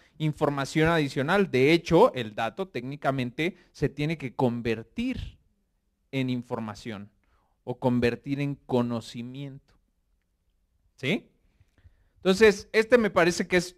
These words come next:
una buena alegoría para hablar del asunto. Ahora, si el dato es lo más importante, entonces, ¿qué creen ustedes que sucede con la seguridad?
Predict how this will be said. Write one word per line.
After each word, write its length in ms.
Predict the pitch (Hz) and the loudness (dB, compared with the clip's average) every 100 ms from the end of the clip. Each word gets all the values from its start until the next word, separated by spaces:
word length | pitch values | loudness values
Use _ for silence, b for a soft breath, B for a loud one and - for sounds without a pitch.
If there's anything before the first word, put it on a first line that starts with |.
| _ | _
una 260 | 151 170 180 | 0 4 8
buena 300 | 151 156 160 | 8 8 6
alegoría 560 | 147 147 170 214 202 147 | 4 8 8 10 6 6
para 160 | 117 | 4
hablar 280 | 117 135 143 | 2 -2 -4
del 160 | 147 147 | -6 -8
asunto. 420 | - 196 190 - b b | -4 -4 -4 -12 b b
Ahora, 400 | 190 175 - _ _ | 8 8 4 _ _
si 280 | - 185 196 | -6 4 8
el 200 | 196 196 | 8 8
dato 640 | 277 285 - 175 214 - _ _ _ _ - | 4 2 4 4 4 0 _ _ _ _ 2
es 160 | 180 | 4
lo 140 | 196 196 | 4 2
más 260 | 202 202 | 2 4
importante, 840 | 214 208 208 214 208 202 165 160 - _ _ _ | 4 4 2 4 2 2 -2 -6 -12 _ _ _
entonces, 420 | 196 202 214 - - | -4 -2 -2 -4 -4
¿qué 160 | 233 233 | -4 0
creen 260 | 233 233 | 2 4
ustedes 400 | 226 226 220 214 | 2 2 2 2
que 140 | - 190 | -4 -4
sucede 680 | 185 - 202 175 175 196 _ _ _ | -4 2 2 4 0 -4 _ _ _
con 180 | 165 170 | 0 2
la 100 | 160 | 2
seguridad? 600 | 170 160 180 190 214 | 0 0 0 0 -4